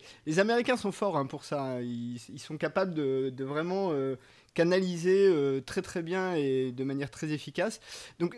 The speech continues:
juste pour, euh, donner quelques données factuelles, parce que ça, c'est mon job dans cette émission.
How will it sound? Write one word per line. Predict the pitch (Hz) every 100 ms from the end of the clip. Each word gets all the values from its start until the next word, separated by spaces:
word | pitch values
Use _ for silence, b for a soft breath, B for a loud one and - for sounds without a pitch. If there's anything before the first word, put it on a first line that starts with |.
| 233
juste | 180 254 -
pour, | 220 190
euh, | 185 175 170
donner | 160 175 202
quelques | 170 160 151
données | 139 147
factuelles, | 147 151 - 208 208
parce | 156
que | - 120 117 117
ça, | 117 135
c'est | -
mon | 123 123
job | 139 139
dans | 120
cette | -
émission. | 123 123 214